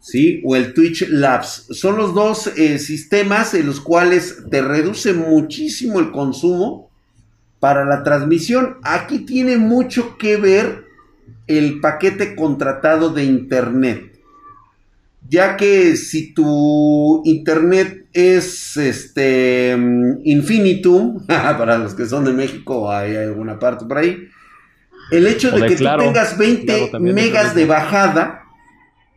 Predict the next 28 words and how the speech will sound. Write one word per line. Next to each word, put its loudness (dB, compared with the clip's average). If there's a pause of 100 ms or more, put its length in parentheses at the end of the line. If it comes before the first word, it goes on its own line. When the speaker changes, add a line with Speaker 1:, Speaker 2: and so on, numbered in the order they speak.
Speaker 1:
no 2
significa -2
que 0
sean 2
los 2
mismos 2
de 2
subida. -2
Tú 0
necesitas -4
mínimo 2
de 2
subida -2
para 0
manejar -2
mil -2
ochenta -2
p, -4
sesenta -8
F -6
P -4
S, -6 (460)
necesitas 0
los 0
veinte 2
megas 2
de 0
subida. -6